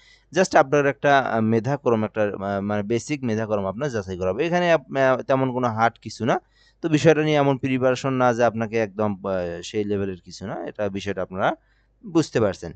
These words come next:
তো এটা সা-, বেসিক প-, বেসিক জ্ঞানটা থাকলে আর কি আপনি এটাতে আপনি উত্তীর্ণ হতে, হতে পারবেন। তো লিখিত পরীক্ষায় উত্তীর্ণ প্রার্থীদেরকে মৌখিক পরীক্ষায় অংশগ্রহণ করতে হবে। মৌখিক পরীক্ষায় উত্তীর্ণ প্রার্থীদের সমন্বয় মেধাক্রমে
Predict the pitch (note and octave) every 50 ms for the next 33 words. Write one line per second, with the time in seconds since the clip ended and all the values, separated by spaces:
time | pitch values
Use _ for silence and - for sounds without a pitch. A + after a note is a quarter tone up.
0 | _ _ _ _ _ _ _ _ _ _ _ - - E3+ F3+ F3+ D3+ F3 E3 D3
1 | C#3 - C3 C#3 C3+ B2 - G#2 - - - - - A#2+ A#2 A#2+ B2 A2+ - C#3+
2 | C3+ A#2 - - A#2 A2 A2+ A2+ A2 G#2+ A#2 - G#2 G2+ F2+ G#2+ A#2 A#2 G2+ F#2
3 | F2+ F2+ F2+ - A#2+ A2 G2 F2+ F#2+ F#2 F2+ E2 G2 F#2+ C3 F3 G#3 F3+ B2+ G2
4 | - A2+ G#2+ G#2 G2+ G2+ - - G#2 F#2+ F#2+ F#2 F2 F2+ E2+ - - G#2 F2+ -
5 | G2 F#2 G2+ F#2 F2 F2+ D#2+ _ _ _ _ _ _ _ _ - C#3+ D3 E3 E3
6 | G3+ G#3 G3 G3 G3 - G#3 F#3+ E3 D3 E3 E3 D#3+ D3 D3+ D3 - C#3+ D3 D3+
7 | C#3+ D3+ D3+ C#3 B2+ A#2 B2 A#2+ B2+ A2+ G#2 - A2 G#2+ G#2 G2+ - B2 B2 B2
8 | B2+ B2+ D3 D#3+ F3 D#3+ C3+ B2+ A#2+ C3+ C3+ - C#3 C3 A#2+ - B2 A2+ A2 -
9 | G#2+ G#2 F#2+ F#2+ G2+ G2 - G#2+ A#2+ D3 - - C#3 C#3 C3+ C3+ C3+ C3 C3 A#2
10 | G#2+ G#2+ A#2+ G#2+ A#2+ B2 C3 C#3+ F3 D#4+